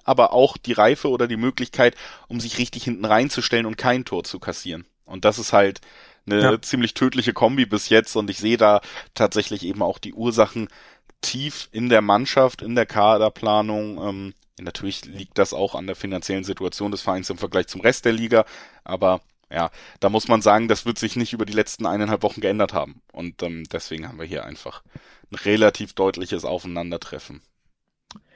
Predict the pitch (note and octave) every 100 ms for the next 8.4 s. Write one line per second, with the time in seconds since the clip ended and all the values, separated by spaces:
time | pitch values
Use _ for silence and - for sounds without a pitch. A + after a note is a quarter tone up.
0 | _ _ _ _ - C3 C3 C3 D#3 D3
1 | D#3 D#3+ - D#3+ D#3 D3+ - F#3+ - F3+
2 | E3+ D#3 D#3+ - _ _ _ _ _ -
3 | A2+ C3+ C3+ D3 A#2+ A#2+ A#2+ A2+ - -
4 | - A2+ A2 F#2+ A2+ A2 A2+ B2 A#2 A2+
5 | A#2+ E2+ A2 A#2 A2+ A2+ G#2 G#2+ - G2+
6 | - E2+ B2 B2 B2 B2 B2 B2 A#2 A2+
7 | A2+ A2+ A2+ G#2+ A2 - G2+ - A#2 G#2
8 | A2+ A#2 A2+